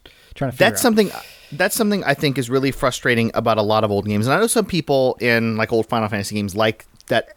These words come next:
Speaker 2: idea of, "I've got this part of this world open, I can explore and kinda go into caves, and maybe I'm not supposed to be here yet, and that's exciting."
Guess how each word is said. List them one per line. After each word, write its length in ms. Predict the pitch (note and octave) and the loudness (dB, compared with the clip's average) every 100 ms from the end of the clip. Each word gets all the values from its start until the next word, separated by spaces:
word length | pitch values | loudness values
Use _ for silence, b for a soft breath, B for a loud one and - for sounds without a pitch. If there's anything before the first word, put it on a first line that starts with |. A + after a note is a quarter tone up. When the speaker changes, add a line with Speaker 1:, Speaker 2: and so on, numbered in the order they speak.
| - | -4
Speaker 2:
idea 320 | A#2 A2 A2 | -2 0 0
of, 80 | G#2+ | 0
"I've 140 | G#2 | -2
got 240 | G2 F#2+ - | -2 -2 -2
this 140 | F#2 | -8
part 260 | - B2 G2+ | -2 0 0
of 60 | |
this 120 | F2 | -2
world 280 | B2 E3+ E3+ | -2 0 2
open, 240 | E3 E3 C#3 | 0 0 0
I 80 | |
can 120 | A#2+ G2 | 0 -4
explore 600 | F2 - - C#3+ C#3+ C3+ | -6 -8 -2 0 2 2
and 100 | A#2 | -2
kinda 160 | A#2 | -4
go 220 | G2+ A#2+ | 0 0
into 140 | A2+ G#2 | 0 -2
caves, 380 | - A#2 A2+ G#2+ | -2 0 0 -2
and 40 | |
maybe 140 | G#2+ A2 | -2 -2
I'm 80 | A2 | -4
not 80 | |
supposed 220 | F#2+ A2 - | -6 -10 -8
to 40 | |
be 80 | B2+ | -6
here 120 | C3 | -2
yet, 60 | A#2+ | -2
and 100 | G#2 | -2
that's 100 | G#2+ | -6
exciting." 380 | - C#3+ C#3 | -2 0 0